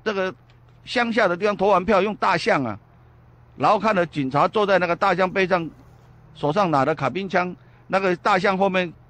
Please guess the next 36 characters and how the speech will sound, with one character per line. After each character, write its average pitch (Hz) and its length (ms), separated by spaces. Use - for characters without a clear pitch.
<laughs> - 440
后 220 140
面 214 140
再 208 180
两， 139 200
屁 240 140
股 143 140
上 196 180
再 220 160
两 135 180
个 147 120
大 185 260
的 156 80
票 175 220
箱， 170 240
啊， 165 100
那 190 80
个， 151 180
啊， 175 100
那 180 100
个， 151 240
行 135 160
啊， 165 100
看 175 400
老 127 180
爷 139 140
的 131 140
这 160 140
个 165 100
选 120 180
区 151 140
里 135 100
面 110 100
去 139 80
开 139 160
票， 82 240